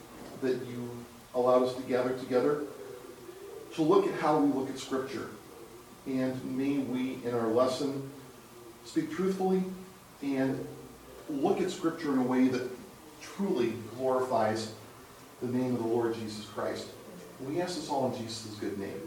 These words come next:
Amen. Okay. What I thought I should do is give just a brief recap. Obviously, I can't do this every week, otherwise the recap would take twenty minutes at the end of the, uh, or once we're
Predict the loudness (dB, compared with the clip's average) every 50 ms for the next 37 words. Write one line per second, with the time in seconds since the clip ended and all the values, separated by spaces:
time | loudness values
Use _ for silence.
0 | -10 -8 -6 -4 -4 -2 -2 -4 -6 -8 -10 -8 -6 -4 -2 -2 -2 -2 -2 -2
1 | -2 -4 -4 -6 -6 -6 -8 -8 -8 -8 2 6 6 6 8 8 6 4 4 2
2 | -2 -8 -12 -14 -18 -18 -18 -18 -18 -16 -16 -16 -16 -16 -16 -18 -16 -14 -12 -12
3 | -12 -12 -14 -14 -14 -14 -16 -16 -16 -14 -10 -2 4 6 8 8 10 10 10 10
4 | 10 10 8 6 4 4 6 6 6 6 4 4 6 6 6 6 4 2 0 0
5 | -2 -4 -2 2 2 4 4 6 8 6 6 6 6 4 4 4 4 4 4 4
6 | 4 6 6 4 4 2 2 2 2 2 2 2 2 2 2 2 2 2 2 2
7 | 2 2 2 2 0 2 2 0 2 2 2 2 2 4 4 6 6 6 6 6
8 | 4 0 -2 -2 -2 0 -2 -2 -2 -2 0 0 0 0 0 0 -2 -2 -2 0
9 | 2 2 2 2 -2 -6 -2 0 0 2 2 4 6 6 8 8 6 6 4 0
10 | 0 0 0 2 4 4 4 4 0 0 -2 -6 -10 -12 -14 -14 -12 -12 -14 -14
11 | -14 -16 -16 -14 -14 -14 -8 -4 -2 0 6 8 10 10 10 8 6 4 0 -4
12 | -10 -10 -10 -10 -12 -12 -8 -2 4 6 6 6 6 4 0 -2 -4 -8 -10 -10
13 | -12 -12 -14 -12 -8 -4 -4 -4 0 6 10 10 10 10 10 8 6 8 6 6